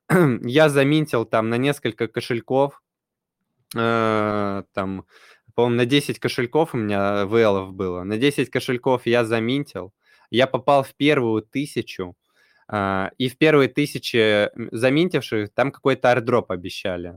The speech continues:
а было всего пять тысяч Н Ф Т. Я, значит, сходил, помылся, покушал, чтоб вы понимали, а там че-то попереписывался. Потом написал еще в чате, а-ля там, э, то есть открылся вторичный рынок, то есть, м, я уже минтил, и, и параллельно они продавались.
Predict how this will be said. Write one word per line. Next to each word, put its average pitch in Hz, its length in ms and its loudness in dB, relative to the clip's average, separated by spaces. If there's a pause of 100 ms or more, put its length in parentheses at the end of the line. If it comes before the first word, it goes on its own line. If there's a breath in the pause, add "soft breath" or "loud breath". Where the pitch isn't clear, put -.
а 104 100 -4
было 135 240 2
всего 120 220 -2
пять 117 220 -2
тысяч 120 220 -4
Н 104 100 -8
Ф 101 80 -14
Т. 92 180 -12 (380 soft breath)
Я, 143 280 4
значит, 139 400 -2
сходил, 135 400 0
помылся, 127 720 -2 (360 soft breath)
покушал, 143 680 0
чтоб 113 240 -2
вы 120 120 0
понимали, 117 560 -2 (300 soft breath)
а 113 100 -4
там 151 220 4
че-то 156 260 -2
попереписывался. 135 1200 -2 (400 soft breath)
Потом 165 340 4
написал 160 420 4
еще 160 220 0
в - 40 -16
чате, 143 560 4
а-ля 147 380 4
там, 131 320 0
э, 120 220 2
то 127 100 -2
есть 123 140 -2
открылся 143 600 2
вторичный 131 540 -2
рынок, 156 300 -2
то 113 80 -2
есть, - 160 -8
м, 117 80 -8
я 131 260 6
уже 117 200 2
минтил, 139 400 0
и, 113 100 0
и 120 140 -4
параллельно 127 500 2
они 120 160 -2
продавались. 101 560 -2